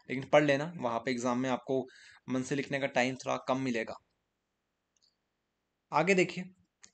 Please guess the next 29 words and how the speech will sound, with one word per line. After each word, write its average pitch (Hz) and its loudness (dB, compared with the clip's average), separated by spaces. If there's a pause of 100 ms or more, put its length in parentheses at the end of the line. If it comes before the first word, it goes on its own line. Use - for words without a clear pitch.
(140)
write 185 4
any 202 6
four 175 4
reason 147 0
of 143 0 (120)
non-cooperative 135 0 (200)
movement 123 0
उन्नीस 117 -2
सौ 123 -2
बीस। - -6 (760)
उन्नीस 170 0
सौ 190 4
बीस 170 0
में 180 0
एक 175 -4
मूवमेंट 147 0
हुआ 147 2
था 147 -6
जिसको 139 -6
बोलते 123 -2
हैं 135 -4
नॉन 127 0
कोऑपरेशन 127 0 (400)
मूवमेंट, 117 -2 (220)
नॉन 135 0
कोऑपरेशन 139 0
मूवमेंट, 113 -6 (420)
असहयोग 156 4 (340)
आंदोलन 120 0